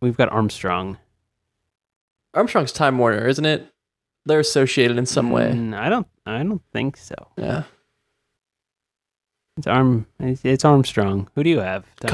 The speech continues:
Speaker 2: Co-,
Speaker 1: Warner?
Speaker 2: Cox.
Speaker 1: Co-, Cox.
Speaker 2: I got Cox. Oh yeah,
Speaker 1: Didn't
Speaker 2: let,
Speaker 1: even
Speaker 2: let the, let the
Speaker 1: Didn't even know that was a thing.
Speaker 2: C O X, Cox. They're good. I like 'em.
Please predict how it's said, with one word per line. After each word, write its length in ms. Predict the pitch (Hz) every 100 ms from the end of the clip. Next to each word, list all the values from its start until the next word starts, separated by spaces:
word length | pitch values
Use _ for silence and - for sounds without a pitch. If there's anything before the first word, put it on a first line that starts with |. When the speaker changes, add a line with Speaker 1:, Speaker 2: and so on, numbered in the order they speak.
| 123
Speaker 2:
Co-, 40 |
Speaker 1:
Warner? 320 | 117 127 143 -
Speaker 2:
Cox. 440 | - 131 120 -
Speaker 1:
Co-, 80 | 127 - _ _ _ _ _ _ -
Cox. 340 | 127 135 113 -
Speaker 2:
I 100 | 131
got 160 | 139 -
Cox. 580 | 147 131 131 - - - _ _ _ _ _ - - _ -
Oh 100 | 135
yeah, 200 | 131 135
Speaker 1:
Didn't 100 | 131
Speaker 2:
let, 60 |
Speaker 1:
even 120 | 98
Speaker 2:
let 160 | 147 147
the, 100 | 135
let 220 | 131 147
the 340 | 131 131 147 147 -
Speaker 1:
Didn't 240 | 110 123
even 160 | 131 120
know 120 | 117
that 100 | 110
was 120 | 110 98
a 40 |
thing. 380 | - 104 123 98 - -
Speaker 2:
C 360 | - - 170 170
O 120 | 160
X, 300 | 139 - -
Cox. 580 | - 135 131 - - - _ _ _ _ _ _ _ _ _ _ _ _ _ _ _ _ _ _
They're 100 | 226
good. 320 | 247 269 - - -
I 60 |
like 180 | 170 202
'em. 120 | 131